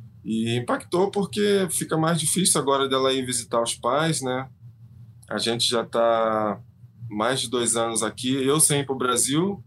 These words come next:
e ela sem ir também pra Rússia.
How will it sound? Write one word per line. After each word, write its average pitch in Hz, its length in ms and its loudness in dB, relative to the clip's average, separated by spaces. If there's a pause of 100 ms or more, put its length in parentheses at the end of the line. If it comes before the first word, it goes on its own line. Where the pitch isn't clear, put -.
(580)
e 120 160 -2
ela 127 320 2
sem 123 280 2
ir 120 60 -4
também 117 480 -4 (260)
pra 113 180 0
Rússia. 160 600 0